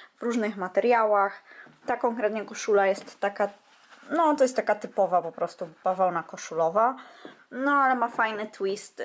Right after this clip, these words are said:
w postaci tych ust, to jest po prostu super. No i do tego już takie bardziej stonowane dodatki, czyli szare spodnie, takie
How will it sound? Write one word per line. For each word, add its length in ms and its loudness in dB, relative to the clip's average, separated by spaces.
w 80 -20
postaci 640 -8
tych 380 -10
ust, 480 -8
to 100 -2
jest 220 -2
po 60 -20
prostu 360 -14
super. 420 -2
No 140 0
i 120 0
do 100 -2
tego 360 4
już 160 -2
takie 240 -4
bardziej 320 -4
stonowane 560 -4
dodatki, 580 -4
czyli 200 -10
szare 320 2
spodnie, 800 0
takie 400 -4